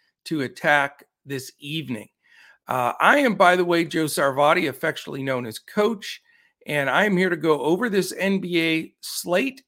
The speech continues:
and break it down, get our build started, and let's, uh, look to crush it this week in N B A.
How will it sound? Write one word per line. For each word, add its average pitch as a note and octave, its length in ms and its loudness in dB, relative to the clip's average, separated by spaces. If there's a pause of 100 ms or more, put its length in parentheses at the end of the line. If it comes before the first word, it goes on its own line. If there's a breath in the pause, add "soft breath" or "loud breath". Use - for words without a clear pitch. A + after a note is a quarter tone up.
(120)
and C#3 480 -8
break D3+ 500 -2
it G3 140 -8
down, F#3+ 500 2 (160)
get D#3+ 160 -2
our G#3 160 2
build F#3 420 2
started, E3 600 2 (460 soft breath)
and D3+ 220 -2
let's, D3+ 320 -2
uh, C#3 320 2
look D#3 280 -4
to C3+ 100 -10
crush F#3+ 480 0
it - 140 -6
this C#3+ 260 -6
week C#3+ 380 -8
in C3+ 180 -6
N C#3+ 240 -4
B C3 220 -4
A. C#3 260 0